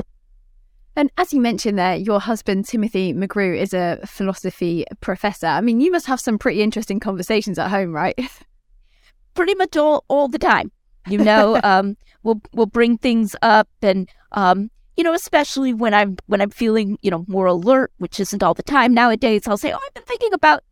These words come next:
Speaker 2: this," or, you know, and it, we were just on a vacation briefly last week, about an hour away, and that just gives us more time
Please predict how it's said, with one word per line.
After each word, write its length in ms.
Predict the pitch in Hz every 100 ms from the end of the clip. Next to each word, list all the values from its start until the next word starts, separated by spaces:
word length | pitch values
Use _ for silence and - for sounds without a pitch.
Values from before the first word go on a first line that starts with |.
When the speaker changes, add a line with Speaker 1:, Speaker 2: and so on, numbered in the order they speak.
| _ _ _ _ _
Speaker 2:
this," 420 | 254 254 226 -
or, 160 | 233 214
you 220 | 202 240
know, 240 | 214 202 202 - -
and 180 | 294
it, 100 | - _
we 240 | 240 294 302
were 80 |
just 280 | 262 285 262
on 140 | 254 240
a 60 |
vacation 640 | 220 - 208 - 208 185 170 _ _ _ _ -
briefly 580 | 208 202 - 208 185
last 480 | 175 190 170 170 -
week, 480 | 180 196 190 180 - _ _ -
about 320 | 226 214 208
an 100 | 196 -
hour 280 | 202 196 190
away, 340 | 180 190 180
and 100 | 202
that 120 | 247
just 160 | 233 220
gives 200 | 247 185
us 180 | 180 -
more 140 | 220 175
time 380 | - 196 175